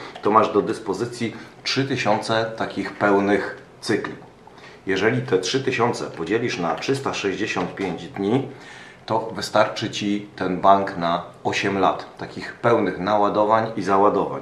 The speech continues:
Oczywiście, jeżeli byś to chciał robić dwa razy w ciągu dnia, podzielić na dwa, no to wychodzi Ci, że masz do dyspozycji cztery lata.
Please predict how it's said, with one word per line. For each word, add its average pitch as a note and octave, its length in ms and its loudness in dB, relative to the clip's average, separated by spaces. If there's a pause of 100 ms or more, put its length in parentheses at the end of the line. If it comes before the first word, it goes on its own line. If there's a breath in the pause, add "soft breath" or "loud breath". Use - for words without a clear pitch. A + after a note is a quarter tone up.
(100)
Oczywiście, A#2 400 -6
jeżeli E2 200 -8
byś F#2 120 -8
to - 100 -12
chciał F2+ 220 -4
robić F2+ 260 -4
dwa G2 260 2
razy E2+ 400 0
w - 60 -20
ciągu D#2 320 -10
dnia, E2 460 -4 (680 loud breath)
podzielić F2+ 520 -2
na D2 120 -8
dwa, - 260 -2
no - 80 -4
to G#2 120 -2
wychodzi G2 340 -4
Ci, G#2 140 -6
że F#2 120 -4
masz G2 160 -2
do F#2+ 120 -10
dyspozycji F#2 760 -4 (260 loud breath)
cztery G2 640 -2
lata. F#2+ 500 2